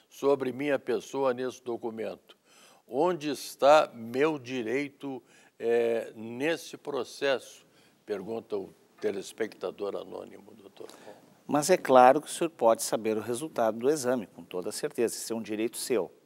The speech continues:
Speaker 2: O que ocorre? Ah, o piloto, por lei, ele é obrigado a realizar exames periódicos, então isso aí é, é objeto da lei, e a aeronáutica, ela exige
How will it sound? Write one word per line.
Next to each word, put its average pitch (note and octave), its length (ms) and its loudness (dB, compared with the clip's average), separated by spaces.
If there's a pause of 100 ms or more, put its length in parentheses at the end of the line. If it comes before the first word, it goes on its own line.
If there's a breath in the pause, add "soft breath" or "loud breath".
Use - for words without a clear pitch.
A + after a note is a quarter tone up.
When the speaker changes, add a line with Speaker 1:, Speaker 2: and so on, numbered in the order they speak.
(640 loud breath)
Speaker 2:
O - 60 -20
que - 140 -4
ocorre? A2+ 440 4 (240)
Ah, A#2+ 360 0
o C#3+ 80 -4
piloto, C#3 560 4
por C#3 200 0
lei, A2+ 400 2
ele G#2+ 160 -2
é A#2 40 4
obrigado A#2+ 520 2
a - 20 0
realizar A#2 420 2
exames G#2+ 460 2
periódicos, A2+ 880 4 (400 soft breath)
então G2+ 220 -6
isso G#2 200 -8
aí A2 160 2
é, A#2+ 260 0
é G#2+ 60 0
objeto G2+ 440 -4
da G#2+ 160 6
lei, B2 500 4 (640 loud breath)
e C3+ 80 0
a C3+ 40 8
aeronáutica, D3 800 4
ela A#2+ 120 0
exige B2+ 720 -6